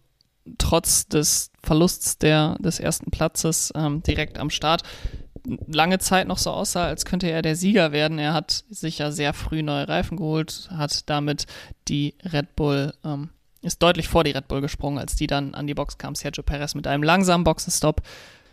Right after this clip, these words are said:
Aber Charles Leclerc hatte auch vorher schon sehr gute Pace, konnte auf Sergio Perez aufholen. Ähm, und es wäre ein sehr, sehr interessantes Rennen geworden, wäre Charles Leclerc im Rennen drin geblieben, hätte er den Motorschaden nicht gehabt. Es kam nämlich später noch,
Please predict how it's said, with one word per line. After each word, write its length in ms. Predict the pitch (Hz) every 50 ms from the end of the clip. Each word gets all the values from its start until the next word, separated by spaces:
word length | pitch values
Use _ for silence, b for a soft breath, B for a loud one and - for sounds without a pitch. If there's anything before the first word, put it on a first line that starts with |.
| B B B _ _
Aber 180 | 180 170 170
Charles 360 | 160 - - 175 165 165 156 -
Leclerc 360 | - - 160 160 160 165 175
hatte 200 | 175 - - 165
auch 140 | 156 - -
vorher 260 | - - 202 196 190
schon 200 | - - 170 160
sehr 140 | 156 156 156
gute 200 | 170 165 - -
Pace, 320 | - 165 156 151 - -
konnte 220 | - 170 160 147
auf 120 | 147 147 -
Sergio 320 | - - 151 - 156 147
Perez 400 | - - 175 151 151 147 147 - -
aufholen. 500 | 170 160 160 - - 160 156 143 147 165 B B B B B B B _
Ähm, 260 | - 160 160 156 151 - - _ - _
und 300 | 165 165 160 - - - _ - -
es 280 | 185 175 - 175 165
wäre 220 | 170 175 180 180 131
ein 160 | 117 165 165
sehr, 200 | 151 175 180 185
sehr 140 | 180 175 170
interessantes 640 | 175 - - - - - - 175 151 - - - -
Rennen 160 | 156 151 151
geworden, 580 | 147 143 147 139 135 135 139 143 147 160 - 147
wäre 240 | 147 143 - 127 135
Charles 300 | - - - 139 135 143
Leclerc 420 | 139 - - - 123 135 143 B B B B B B B -
im 120 | - 147
Rennen 220 | 151 - 135 139 135
drin 200 | 139 143 143 147
geblieben, 320 | 139 143 139 135 139 151
hätte 220 | 151 143 - 143
er 160 | 135 135 135 139
den 140 | 135 135
Motorschaden 720 | 139 139 143 - 143 139 151 - - 156 - 147 143 143 - B B B B B
nicht 300 | - 170 185 - - -
gehabt. 360 | - 160 165 165 165 - - 151
Es 220 | 143 - - - - 175
kam 220 | 165 165 147 143
nämlich 240 | 143 135 135 143 143
später 380 | - - 147 135 131 - 139 135
noch, 220 | 135 143 - -